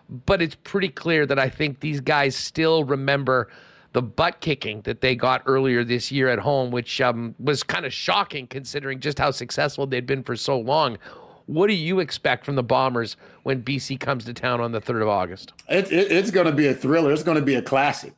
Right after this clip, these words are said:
Speaker 2: Uh, as you just alluded to, they definitely remember that. And, and I'm sure guys like Adam Bighill is really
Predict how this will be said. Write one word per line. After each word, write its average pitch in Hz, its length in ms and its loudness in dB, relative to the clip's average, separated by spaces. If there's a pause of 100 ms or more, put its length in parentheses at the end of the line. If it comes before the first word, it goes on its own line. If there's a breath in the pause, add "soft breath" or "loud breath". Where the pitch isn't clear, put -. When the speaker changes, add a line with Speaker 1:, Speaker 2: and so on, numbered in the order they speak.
Speaker 2:
Uh, 123 60 0
as 127 260 2
you 147 60 -2
just 147 240 0
alluded 143 460 2
to, 131 320 0 (320 loud breath)
they 190 100 2
definitely 208 400 4
remember 127 400 4
that. 90 360 -2
And, 135 140 2
and 151 160 2
I'm 214 160 4
sure 196 340 4
guys 175 360 6
like 143 220 4
Adam 165 360 4
Bighill 147 640 4
is 120 180 0
really 175 760 2